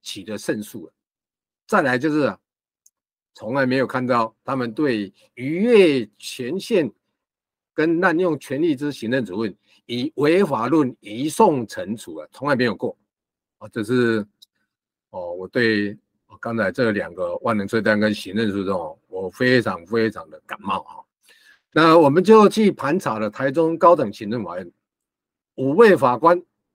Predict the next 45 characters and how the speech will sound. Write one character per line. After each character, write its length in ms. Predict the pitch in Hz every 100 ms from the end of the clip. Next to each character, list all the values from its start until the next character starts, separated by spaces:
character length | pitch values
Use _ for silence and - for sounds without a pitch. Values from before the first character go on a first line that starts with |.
| _ _ _ _ _ _ _ _
他 180 | 170 185
在 400 | 196 165 139 - _ _ -
行 340 | - - 208
政 160 | 226 196
诉 160 | 202
讼 180 | 170 165
里 140 | 104
面， 380 | 113 151 135 104 _ - -
历 220 | 247 220
年 220 | 131 143
来 180 | 131 107
在 180 | 120 113
法 280 | - 101 95
官 200 | 120 123
的 240 | 113 92 _ _
年 260 | 101 127
资 160 | 131 151
里 120 | 107
面 160 | 113 101
呢， 120 | 80 _ _ _ _
税 280 | - 254 180
务 160 | 196 147
诉 240 | 202 147
讼 320 | 127 143 104 -
判 260 | 190 151
决 300 | 107 98 98
人 240 | 101 113 151
民 240 | 147 104
胜 420 | 104 - 165 117
败 220 | 104 127 104
的 160 | 95
比 160 | - 85
例 140 | 95
分 180 | 85 87
析 260 | - 82 76
啊， 200 | - 73 _ _ _ _ _ _ _
这 200 | - 175
五 160 | 135 107
位 340 | 170 135 92 -
加 260 | 156 143
总 260 | - 101 82
啊， 180 | 82 78 _ _ _ _ _ -
判 280 | 196 160 113
决 300 | - 98 98
啊， 180 | 87